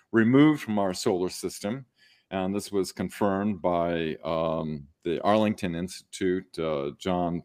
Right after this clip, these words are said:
Peterson, where three is a Navy think tank in Washington. Three independent sources have confirmed that, exactly as Elena has said, that they have been removed. And their Earth minions,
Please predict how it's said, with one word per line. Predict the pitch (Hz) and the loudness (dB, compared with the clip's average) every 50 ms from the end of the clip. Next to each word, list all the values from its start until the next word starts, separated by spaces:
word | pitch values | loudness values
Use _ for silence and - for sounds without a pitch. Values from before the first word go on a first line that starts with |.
| _ _ | _ _
Peterson, | - - 135 123 117 110 95 - - 85 80 85 90 87 85 | -4 0 2 4 4 4 2 0 -6 -6 -6 -4 -6 -6 -6
where | 78 78 78 78 78 _ _ - - - - _ _ - | -6 -6 -6 -6 -8 _ _ -20 -20 -20 -20 _ _ -12
three | - - 110 123 127 120 110 107 95 - - | -2 6 8 8 8 8 8 4 2 0 2
is | 85 95 90 - | 2 2 2 2
a | 82 - - | -2 -6 -4
Navy | 92 98 104 107 95 87 80 | -2 2 2 2 2 2 -2
think | - - 120 113 104 - | -2 0 0 0 0 0
tank | - 101 80 76 76 - | -4 -6 -4 -4 -6 -6
in | 80 76 | -6 -2
Washington. | 76 90 98 101 110 - 90 78 - 73 71 71 71 65 58 - _ _ | 0 2 2 0 0 -2 -6 -10 -8 -8 -6 -6 -6 -8 -10 -18 _ _
Three | - - - 120 127 123 117 113 110 101 87 - - - - | -12 -2 6 10 10 10 10 10 8 4 0 -6 -16 -4 4
independent | 113 131 131 117 - - 135 120 104 98 85 - | 6 6 6 6 2 2 0 0 2 0 -4 -6
sources | - - - 135 139 139 139 - - 64 60 - - | -6 0 2 4 4 4 4 0 -4 -8 -10 -8 -8
have | 92 85 85 82 80 78 71 64 - | -4 0 0 2 0 0 -2 -6 -8
confirmed | - 92 87 - - - 165 175 135 92 78 73 71 78 | -8 -8 -8 -4 2 6 6 8 6 6 2 0 -4 -4
that, | 82 82 80 76 71 - - - - _ _ - - - - - - | -2 0 0 0 -2 -4 -8 -20 -20 _ _ -20 -20 -20 -12 -4 -2
exactly | 98 90 85 107 107 101 101 - 104 98 90 | -2 2 6 8 8 8 8 6 6 4 4
as | 87 82 87 | 4 2 0
Elena | 90 90 90 90 92 90 85 82 | -2 -2 0 0 0 -2 -2 -2
has | 87 85 76 - - | -4 -4 -6 -6 -6
said, | - - 139 117 85 67 - - _ _ _ _ _ _ _ - | 0 2 4 4 4 2 -2 -6 _ _ _ _ _ _ _ 2
that | 110 101 90 82 - - - | 4 6 6 6 2 -2 -2
they | 95 95 92 90 | 2 2 2 4
have | 95 101 92 85 82 78 - | 4 4 4 4 4 0 -2
been | 98 95 90 82 78 | -2 -2 0 0 -4
removed. | 85 85 85 90 104 135 170 151 107 80 69 - - - - _ _ _ _ _ _ - | -4 -4 0 2 4 4 6 6 4 2 0 -4 -12 -18 -20 _ _ _ _ _ _ -4
And | 98 101 104 104 101 98 95 | 0 0 2 2 0 0 2
their | 95 95 90 90 - - | 2 2 2 2 2 6
Earth | 127 139 170 - - | 6 6 6 4 0
minions, | 117 98 85 80 71 62 57 60 64 - - - | 0 0 0 0 -2 -6 -8 -10 -10 -12 -16 -18